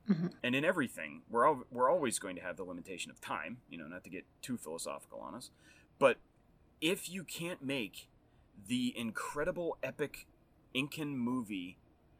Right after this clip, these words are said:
Speaker 2: that you wanna make in the amount of time with the amount of money given to you, then do the best you can, you know?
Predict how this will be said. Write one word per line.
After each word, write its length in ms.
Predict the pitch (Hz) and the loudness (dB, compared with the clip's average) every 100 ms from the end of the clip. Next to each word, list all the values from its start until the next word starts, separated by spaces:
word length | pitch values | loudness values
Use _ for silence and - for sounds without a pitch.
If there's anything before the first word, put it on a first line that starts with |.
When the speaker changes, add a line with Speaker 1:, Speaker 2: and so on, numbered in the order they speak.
| _ | _
Speaker 2:
that 120 | 120 107 | -6 -4
you 180 | 107 143 | -2 0
wanna 220 | 156 160 | 0 0
make 440 | 120 87 - - - _ _ - _ _ _ - _ | 0 -2 -6 -14 -18 _ _ -20 _ _ _ -20 _
in 140 | 120 113 | -2 0
the 100 | 107 | -2
amount 340 | 101 101 143 | -2 -2 -2
of 120 | 156 | -2
time 540 | - - 135 143 175 185 - _ _ _ 120 | -6 -4 -2 -2 -4 -12 -18 _ _ _ -6
with 140 | 123 | -2
the 100 | 113 | 0
amount 260 | 104 110 139 | 2 0 0
of 60 | |
money 400 | 127 120 120 113 | 0 0 0 -2
given 300 | - 170 160 | -4 -4 -4
to 160 | 110 85 | -4 -6
you, 280 | 53 50 117 - - - | -10 -10 -12 -12 -20 -8
then 440 | 98 95 92 85 - _ | -6 -6 -8 -10 -14 _
do 160 | - 113 | -2 -2
the 60 | 107 | 0
best 300 | 117 123 - | 0 0 -2
you 60 | 110 | -4
can, 360 | 120 190 269 - - - - _ _ _ _ - - - | -2 -2 -2 -8 -20 -20 -20 _ _ _ _ -20 -20 -8
you 120 | 120 | -2
know? 220 | 123 117 | 0 -2